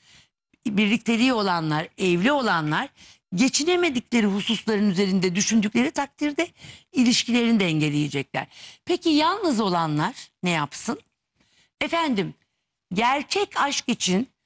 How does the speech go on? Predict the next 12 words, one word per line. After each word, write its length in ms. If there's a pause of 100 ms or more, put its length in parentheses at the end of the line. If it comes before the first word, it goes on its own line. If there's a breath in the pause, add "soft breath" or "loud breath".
(280)
zamana 600
ihtiyacım 1000
varı 320 (460)
ruhunuza 640
hatırlatın. 640 (600 soft breath)
Birilerini 420
tanıyabilirsiniz. 880
Tanışın, 580 (840 soft breath)
e, 420
görüşün, 680 (160)
konuşun. 600 (360)
Ama 300